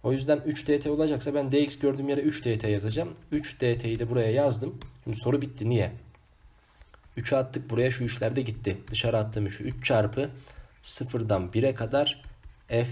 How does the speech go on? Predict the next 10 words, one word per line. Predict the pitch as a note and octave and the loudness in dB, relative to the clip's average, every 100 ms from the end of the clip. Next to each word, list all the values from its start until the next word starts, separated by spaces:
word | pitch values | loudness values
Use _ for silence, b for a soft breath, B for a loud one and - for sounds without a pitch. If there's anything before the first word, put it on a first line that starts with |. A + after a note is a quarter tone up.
| - - | -4 -2
T | C3 C3 B2+ | 4 6 6
D | B2 B2+ B2 | 4 4 4
T | E3 | 4
mi | E3 D3 | 2 2
kaldı? | G#2+ F2+ F#2 - - - - B B B - | 2 2 -2 -12 -20 -20 -20 B B B -8
Şimdi | A2+ A2+ A2+ A2+ - - | -4 -2 -4 -10 -14 -2
değişken | A2+ B2 - C3+ C3 | 2 2 2 0 0
ister | - - C3 B2+ | -4 0 0 0
x | C#3 - A#2 | -4 -4 0
olsun, | G2+ - D3+ | -2 -2 -8